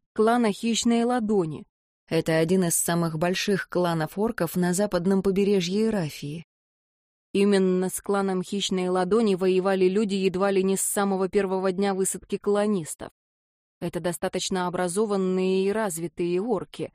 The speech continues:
особенно в сравнении со степными сородичами. Шест справа означает клан Яркого Огня.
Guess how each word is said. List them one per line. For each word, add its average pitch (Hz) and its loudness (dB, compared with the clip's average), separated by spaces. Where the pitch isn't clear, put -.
особенно 175 0
в - -10
сравнении 180 0
со 185 -2
степными 175 -2
сородичами. 170 -8
Шест 190 0
справа 196 -2
означает 185 -2
клан 202 0
Яркого 196 0
Огня. 196 -2